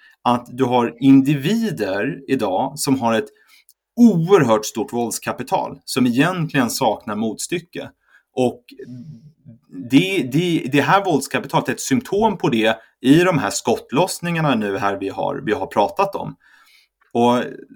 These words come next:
de här personerna då som är gangster, som har väldigt stort våldskapital, de, de klär sig på ett visst sätt, de för sig på ett visst sätt,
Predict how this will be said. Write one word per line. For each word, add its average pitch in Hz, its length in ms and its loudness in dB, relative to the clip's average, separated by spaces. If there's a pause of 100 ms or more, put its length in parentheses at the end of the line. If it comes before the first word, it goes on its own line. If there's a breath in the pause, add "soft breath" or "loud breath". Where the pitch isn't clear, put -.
(120)
de 135 140 4
här 135 120 0
personerna 190 580 0
då 123 140 0
som 123 200 -2
är 190 80 0
gangster, 104 640 -4
som 107 180 -6
har 180 260 0
väldigt 117 200 0
stort 101 360 -4
våldskapital, 101 840 -6
de, 110 320 -6
de 104 200 -10
klär 190 240 2
sig 175 160 -4
på 165 120 -4
ett 160 160 -6
visst 151 220 0
sätt, 151 240 -4
de 107 120 -8
för 143 200 0
sig 143 180 -2
på 131 60 -4
ett 135 120 -10
visst 127 220 -2
sätt, 120 200 2